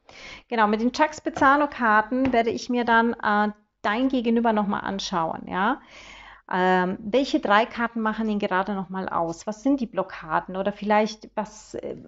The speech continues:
was hat er schon geschafft zu lösen? Oder, ja, welchen Themen widmet er sich gerade? Weil das wäre so wichtig, ne? Damit du weißt auch, was du zu erwarten hast von deinem Gegenüber.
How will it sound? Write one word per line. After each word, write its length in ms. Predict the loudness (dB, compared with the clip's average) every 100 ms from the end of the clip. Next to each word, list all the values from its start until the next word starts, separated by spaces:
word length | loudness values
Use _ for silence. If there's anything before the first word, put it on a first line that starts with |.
| -8
was 240 | -8 -4
hat 160 | -4 -4
er 60 | -4
schon 200 | -2 -2
geschafft 360 | -4 -8 -6
zu 80 | 0
lösen? 640 | 2 4 2 0 -4 -4
Oder, 480 | -2 0 2 4 2 -4 -20 -20 -20 _ _
ja, 260 | 0 2 2
welchen 300 | 2 2 2
Themen 280 | 2 2 2
widmet 340 | 0 -2 0
er 140 | 0
sich 240 | 0 -4 -12 _
gerade? 480 | -14 -6 0 2 2
Weil 100 | 0
das 200 | 0 0
wäre 220 | 2 2
so 180 | 2 0
wichtig, 460 | -4 -6 -10 -10 -4
ne? 440 | 0 0 0 -2 -8 _ _
Damit 360 | -2 -2 -2
du 140 | -2 4
weißt 320 | 4 4 0
auch, 240 | 0 0
was 140 | -4 -6
du 100 | -8
zu 140 | -4
erwarten 560 | -2 -2 -2 -4 -6 -4
hast 180 | -6
von 140 | -8 -6
deinem 200 | -4 -4
Gegenüber. 600 | -6 -6 -6 -6 -6